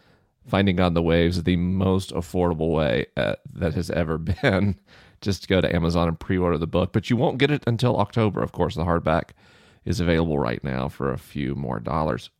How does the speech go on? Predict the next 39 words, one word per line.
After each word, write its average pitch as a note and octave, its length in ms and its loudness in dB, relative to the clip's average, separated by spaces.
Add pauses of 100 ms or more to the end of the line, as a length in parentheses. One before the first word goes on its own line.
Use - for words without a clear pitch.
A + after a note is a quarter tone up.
(120)
Other C3 260 4
things, A#2+ 540 -2 (520)
uh, F2 400 2
will G#2 460 4
be, G2 500 4
uh, D#2 220 0
talked - 280 -2
about F2 280 0
as E2+ 120 0
we F2+ 100 0
get D2+ 100 -2
closer - 260 -2
to D2 60 -8
the C#2+ 100 -2
book. C#2 240 0
There's - 160 -4
some F2+ 160 -2
really F2 260 -2
cool, E2+ 520 -2 (580)
uh, E2 200 -4
things E2+ 380 -4
my D#2+ 120 -2
publisher's F2 480 -6
working E2+ 260 -4
on D2 160 -4
that C2 100 -4
I C2 120 -2
don't D2 260 -6
think C#2+ 400 -6
I - 100 -6
can - 180 -8
talk - 360 -2
about G2+ 260 2
yet, D2+ 360 -2 (520)
but, E2+ 480 0
uh, D#2 360 2
more, G2+ 580 2
more F#2 340 2
there. D#2+ 420 -4